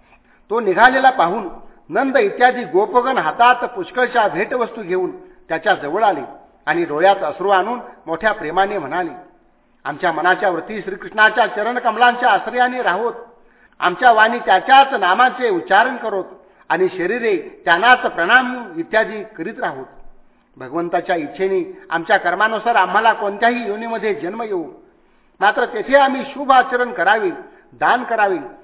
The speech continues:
आणि त्यांचे फळ म्हणून भगवान श्रीकृष्णाचे ठाईच आमचे प्रेम राहावे.'" परीक्षिता, गोपांनी अशा प्रकारे कृष्णाप्रमाणेच समजून उद्धवाचा सन्मान केला. नंतर श्रीकृष्णाने रक्षण केलेल्या मथुरेला तो परतला.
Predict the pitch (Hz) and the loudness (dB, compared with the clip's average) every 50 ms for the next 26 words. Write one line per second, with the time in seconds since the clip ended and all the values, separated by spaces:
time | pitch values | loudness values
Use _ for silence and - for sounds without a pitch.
0 | _ _ 160 165 175 160 180 165 160 160 196 185 170 - 156 180 214 202 165 165 | _ _ -6 -4 -4 -2 -2 -4 -4 -4 -4 -6 -4 -4 -4 -4 -4 -4 -4 -4
1 | 208 240 240 - - - - _ _ _ - 147 160 151 170 226 247 269 277 269 | -6 -6 -8 -12 -16 -20 -20 _ _ _ -10 -8 -6 0 4 6 6 6 6 4
2 | 240 - 226 220 - 220 - - 240 208 196 - 214 185 - 156 143 185 233 - | 0 -2 -6 -12 -12 -14 -6 -2 0 0 0 0 -4 -6 -4 -4 -4 -4 -4 -4
3 | - 202 185 165 - 196 175 170 - 147 180 220 220 185 156 139 127 127 117 - | -2 -4 -4 -4 -4 -6 -8 -6 -8 -8 -8 -8 -8 -8 -10 -10 -10 -12 -14 -16
4 | - _ _ _ _ _ _ _ _ _ _ - 156 185 - - 190 180 214 202 | -20 _ _ _ _ _ _ _ _ _ _ -2 -2 -2 -2 -2 -2 2 4 4
5 | 202 208 - - - - - _ - - 185 190 - 277 269 277 269 247 226 226 | 4 2 -2 -12 -18 -20 -20 _ 0 2 2 4 6 6 6 6 6 4 2 4
6 | 233 262 269 269 262 247 240 233 233 226 214 185 - - - - - - _ _ | 2 2 0 0 0 2 2 4 4 4 2 0 -4 -8 -12 -18 -20 -20 _ _
7 | - 190 180 - - 277 285 277 277 226 202 202 226 233 254 269 294 294 294 294 | -8 -8 -8 -4 2 2 2 4 4 2 2 4 4 4 4 6 4 4 4 0
8 | - - 247 226 208 220 220 214 208 190 175 151 180 190 214 214 208 226 202 - | -4 -4 -6 -6 -6 -6 -6 -4 -4 -4 -2 -2 0 2 2 2 2 0 -2 -2
9 | - 151 147 170 202 226 214 190 190 160 139 123 120 - - _ _ _ _ _ | -4 -6 -4 -4 -4 -4 -4 -8 -10 -10 -10 -10 -12 -14 -20 _ _ _ _ _
10 | _ _ _ - 151 165 165 190 185 165 - 175 165 180 175 170 180 196 190 185 | _ _ _ -10 -10 -6 -4 -4 -4 -4 -6 -8 -8 -8 -8 -4 0 2 2 4
11 | 190 190 180 160 147 - - 202 202 175 196 190 190 196 208 196 190 - 190 190 | 4 2 0 -2 -4 -4 -6 -6 -6 -4 -4 -4 0 2 4 4 4 2 -2 -6
12 | 185 190 196 202 202 202 196 202 190 - - - 160 170 - 151 127 | -4 -2 0 2 2 2 0 -2 -4 -6 -6 -8 -10 -10 -10 -14 -18